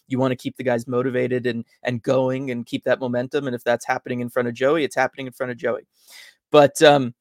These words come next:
yeah, I, I, I, I don't know after this one if, if you would do that, um, just, just based on,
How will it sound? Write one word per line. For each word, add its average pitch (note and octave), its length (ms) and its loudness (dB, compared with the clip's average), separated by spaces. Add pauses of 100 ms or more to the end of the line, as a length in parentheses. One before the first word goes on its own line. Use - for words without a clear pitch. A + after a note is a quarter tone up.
(300)
yeah, D3+ 300 8
I, C3+ 500 6 (300)
I, A#2 180 -8 (380)
I, D#3 280 2
I D3 120 4
don't E3 420 2
know C#3+ 460 2
after C3 300 0
this B2+ 320 -4
one A2 320 -10 (180)
if, B2+ 280 -2
if B2 260 0
you B2+ 220 -4
would A#2+ 260 -2
do A#2+ 220 -6
that, A2 280 -6 (220)
um, A2+ 400 -6 (100)
just, - 280 -4
just B2 240 -6
based A#2 280 -2
on, A2+ 300 -4